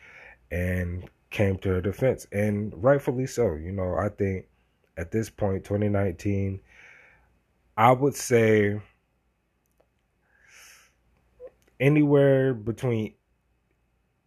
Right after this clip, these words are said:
eighty and ninety percent of all roles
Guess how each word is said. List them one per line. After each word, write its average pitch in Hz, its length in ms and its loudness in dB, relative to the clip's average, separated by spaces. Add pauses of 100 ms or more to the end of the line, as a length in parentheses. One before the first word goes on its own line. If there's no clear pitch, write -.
(400)
eighty 143 480 4
and 107 140 -2
ninety 113 320 0
percent 110 720 -6 (240)
of 98 720 -2 (500)
all 113 260 4
roles 101 600 -2